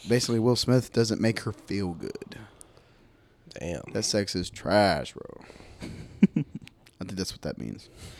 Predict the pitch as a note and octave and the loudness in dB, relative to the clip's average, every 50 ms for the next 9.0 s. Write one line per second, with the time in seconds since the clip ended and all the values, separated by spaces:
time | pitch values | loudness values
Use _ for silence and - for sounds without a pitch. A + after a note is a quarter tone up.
0 | - - - - - _ - - G#2 A2 A2 G2+ G2 F#2+ D#3 C#3 E3+ F3 E3+ D3 | -20 -20 -20 -20 -18 _ -6 -6 -2 2 2 4 6 6 6 6 6 6 6 6
1 | C#3 - D#3+ C#3 - - D3 - - D3+ C#3 - - C3+ - _ _ - - - | 6 4 2 2 2 0 -2 -2 -2 -4 -4 -4 -4 -6 -6 _ _ -20 -20 -20
2 | - - - - - - - - _ _ _ - B2+ C3 C3+ C3 - - D#3+ D#3+ | -20 -20 -20 -20 -20 -20 -20 -20 _ _ _ 4 6 8 8 8 8 8 8 10
3 | D#3 D3 - - C#3+ - C#3+ E3+ F#3 F3 F3+ E3 D#3 D3+ D3 C#3 C#3 C3+ C3 B2+ | 10 10 10 8 8 8 8 8 8 8 8 8 8 10 10 10 10 10 8 6
4 | B2+ A#2 - - _ _ _ _ _ _ _ _ _ _ _ _ _ _ _ _ | 4 0 -6 -14 _ _ _ _ _ _ _ _ _ _ _ _ _ _ _ _
5 | _ _ - - - - D#3+ E3 - - D3+ E3+ D#3+ C#3 C3+ - - D3 D3+ D3 | _ _ -20 0 6 8 8 10 10 10 8 8 8 8 6 4 4 4 4 4
6 | D#3+ D3+ B2 - - C#3+ C3+ - - C3+ C3 C3+ - - - - G2 G2 G#2 A#2+ | 4 2 4 6 6 6 6 8 6 6 6 6 4 2 0 2 4 6 6 6
7 | C3 C3 B2+ C3 A#2+ A2 G#2+ G2 F2+ - - G#2+ G2+ G#2+ A2 A2 G#2 G2+ - - | 6 6 4 4 4 4 4 2 0 0 2 2 4 6 6 6 4 2 0 -4
8 | _ - - F2 F2+ G2+ A2 A2+ A#2+ A#2 A#2 - C3 B2+ B2+ C3 C3 - - | _ -2 0 2 4 4 4 4 4 2 2 2 0 2 2 2 0 -2 -8